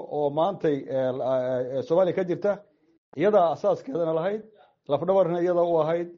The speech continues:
iyadaana maal iyo muruq iyo feker intaba gelisay. Eh, sidaa daraaddeed, Puntland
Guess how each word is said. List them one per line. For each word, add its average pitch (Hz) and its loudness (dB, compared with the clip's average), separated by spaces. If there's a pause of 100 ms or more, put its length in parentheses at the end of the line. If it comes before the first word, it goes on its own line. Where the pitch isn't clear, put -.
(420)
iyadaana 175 2
maal 175 0 (100)
iyo 160 -2
muruq 175 -4 (160)
iyo 165 0 (560)
feker 175 0
intaba 165 2
gelisay. 123 -8 (460)
Eh, 143 -2
sidaa 240 4
daraaddeed, 196 2 (460)
Puntland 185 2